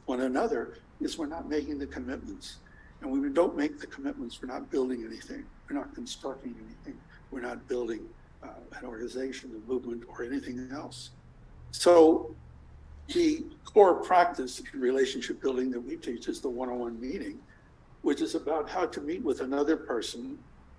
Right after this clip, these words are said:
uh, and engage in a serious conversation about why they care, why you care, what you might, how you might share, how you might have,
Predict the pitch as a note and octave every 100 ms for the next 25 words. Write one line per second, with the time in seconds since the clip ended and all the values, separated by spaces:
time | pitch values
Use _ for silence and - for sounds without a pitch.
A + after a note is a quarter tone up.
0 | - - D3 C3 - - D3+ D#3+ D3+ -
1 | C#3+ D3 F#3+ G3+ F3+ E3 C#3 C3+ - G#3
2 | G#3 F#3 - - D#3 C#3+ B2 C3+ F#3+ -
3 | - - - - - - - D3+ C3 B2
4 | C3 - B2+ A#2+ A#2 F3 G3 - F3 D#3+
5 | E3+ - B2+ A2 A2+ F3 - D3+ C#3+ C#3+
6 | C#3+ - - - - B2 C#3 - - C3
7 | B2 C3 C3 - - - - - - -
8 | - - - - A3 G3+ F#3+ D3+ C#3+ -
9 | - - E3 - - - - - - -
10 | - F#3+ E3 D#3 D3 D#3